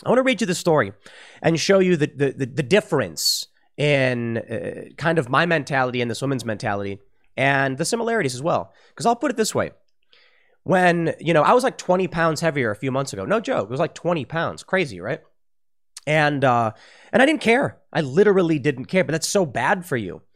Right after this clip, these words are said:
And I was just like, "Well, I'm getting by. I'm living my life." I was still skating. You can see me skating.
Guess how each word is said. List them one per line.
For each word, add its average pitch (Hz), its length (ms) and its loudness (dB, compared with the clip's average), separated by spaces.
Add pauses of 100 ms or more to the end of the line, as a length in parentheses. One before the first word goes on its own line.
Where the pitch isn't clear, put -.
(240)
And 175 180 4
I 175 100 8
was 165 180 4
just 165 240 0
like, 147 340 4
"Well, 180 240 4
I'm 147 120 2
getting 135 260 0
by. 127 220 4
I'm 151 120 0
living 131 220 0
my 123 100 2
life." 120 400 0
I 135 100 0
was 147 180 0
still 165 360 0
skating. 165 560 -2
You 131 100 -2
can 123 140 -6
see 139 220 -2
me 151 140 -2
skating. 160 540 -2